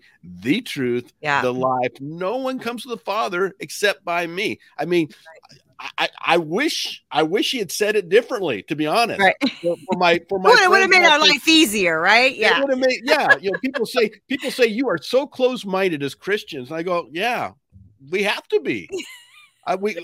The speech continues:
Speaker 1: you know, we follow a Messiah. We follow a person that we believe
Speaker 2: Right.
Speaker 1: rose from the dead, and he said
Speaker 2: Right.
Speaker 1: this, and the early church believed it. They, they taught the same
Speaker 2: Yeah.
Speaker 1: thing, and it's been taught
Speaker 2: Yeah.
Speaker 1: that way for two thousand years.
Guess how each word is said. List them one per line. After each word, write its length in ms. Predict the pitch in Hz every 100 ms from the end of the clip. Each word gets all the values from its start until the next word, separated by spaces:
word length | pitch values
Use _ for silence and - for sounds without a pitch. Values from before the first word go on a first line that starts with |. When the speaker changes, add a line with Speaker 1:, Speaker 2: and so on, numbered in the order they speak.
| 156
Speaker 1:
you 120 | 190 190
know, 200 | 180 - 160 -
we 240 | 190 160 269
follow 840 | - - 240 294 247 214 196 - -
a 40 |
Messiah. 840 | 170 180 - - 196 247 294 151 143
We 140 | 202
follow 360 | - 202 262 220
a 60 | -
person 300 | 202 180 165
that 100 | 156
we 180 | 175
believe 380 | 247 233 208 190
Speaker 2:
Right. 80 | 143
Speaker 1:
rose 300 | 170 233 -
from 240 | 208 196
the 100 | 160
dead, 480 | 151 143 240 214 170 165
and 160 | 165
he 180 | 147 247
said 380 | 262 - 240 254
Speaker 2:
Right. 100 | -
Speaker 1:
this, 400 | 135 139 - - _ _ _ _ _ -
and 560 | 185 185 180 165 151 147
the 140 | 165 160
early 280 | 208 330 -
church 340 | 233 226 -
believed 400 | 170 160 269 349
it. 140 | 117
They, 140 | 147 -
they 200 | 160 226
taught 320 | - 226 254
the 80 | -
same 300 | - 220 233
Speaker 2:
Yeah. 160 | 190
Speaker 1:
thing, 300 | 202 139 - -
and 100 | -
it's 80 |
been 240 | - 220 269
taught 240 | - -
Speaker 2:
Yeah. 100 | 233
Speaker 1:
that 180 | 262 240 240
way 240 | 254 262 -
for 80 | 262
two 220 | - 285
thousand 520 | - - 254 294 185
years. 420 | 262 349 - -